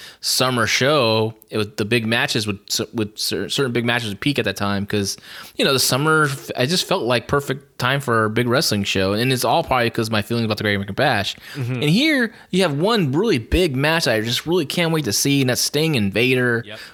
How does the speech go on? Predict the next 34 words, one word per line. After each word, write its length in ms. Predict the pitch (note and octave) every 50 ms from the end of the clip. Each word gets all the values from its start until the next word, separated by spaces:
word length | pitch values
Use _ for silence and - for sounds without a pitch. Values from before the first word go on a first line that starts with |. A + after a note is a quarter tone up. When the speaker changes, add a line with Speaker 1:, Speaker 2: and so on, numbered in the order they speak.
| - -
Speaker 1:
which 100 | - -
I 60 | C3+
think 160 | C3+ E3+ F3+
they 80 | D#3+ C3
did 140 | B2 A#2 G#2
a 60 | G2
really 220 | G2 A#2 B2+ B2
good 140 | A#2 A#2+ A2+
job 320 | - A2+ A2+ A2+ A2 A2 A2+
with. 360 | A2+ A2+ A2 A2 A2 - - _ - - - - - - - - - -
But 80 | - C3
I 20 |
Speaker 2:
Yeah, 60 | D3
Speaker 1:
just 100 | B2+ A#2+ D#3
Speaker 2:
there's 120 | D#3 C#3
a 40 | D#3
Speaker 1:
wish 280 | F#3 E3 B2+ A#2 A#2
Speaker 2:
great 260 | A#2+ C3+ C#3+ D3 A#2+ -
segment 460 | - C#3 B2+ A#2 F#2 G2+ F#2+ F#2 -
later 240 | G2+ G#2 G2+ G2 F#2+
in 80 | F#2
the 60 | F2
show 340 | F2 - - G2 F2+ F2 E2+
about 240 | E2 F2 E2 D#2 -
Speaker 1:
I 80 | F#3 G3
Speaker 2:
this. 80 | F3
Speaker 1:
just 240 | F#3 D#3+ - - G2+
wish 1160 | G2+ F#2+ G2 G2 G2 G#2 C#3 G3+ A3+ E3 A#2+ - - - - - - - - - - - _ _ _ _ _ _ _ _ _ _ _ _ _ _ _ _ -
they 80 | - A#2
would 100 | A#2 G#2+
take 200 | - D3 C#3 C#3
this 160 | - - - -
Omni 320 | - G2 A2+ C3+ D3+ F3 F3+
card 440 | - G3 F#3 F#3 F#3+ G3 G3 -